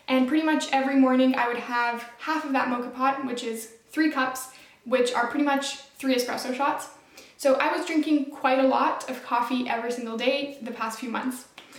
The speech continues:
And last month, when my aluminum moka pot was accidentally misplaced in the dishwasher and it oxidated,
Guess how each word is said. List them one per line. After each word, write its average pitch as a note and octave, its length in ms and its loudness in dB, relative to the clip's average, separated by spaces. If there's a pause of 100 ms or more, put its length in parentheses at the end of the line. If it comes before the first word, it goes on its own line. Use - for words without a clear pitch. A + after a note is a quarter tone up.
(260)
And B3 340 0
last D#4+ 360 0
month, D#4 300 4
when B3+ 300 4
my B3 160 2
aluminum D4+ 460 2
moka C4+ 280 0
pot C4+ 360 0
was A3+ 200 -4
accidentally B3 800 -4
misplaced D4 640 -2
in B3+ 140 -2
the A3+ 80 -6
dishwasher C4 600 0
and A3 180 -6
it G#3+ 160 -10
oxidated, C#4 720 -2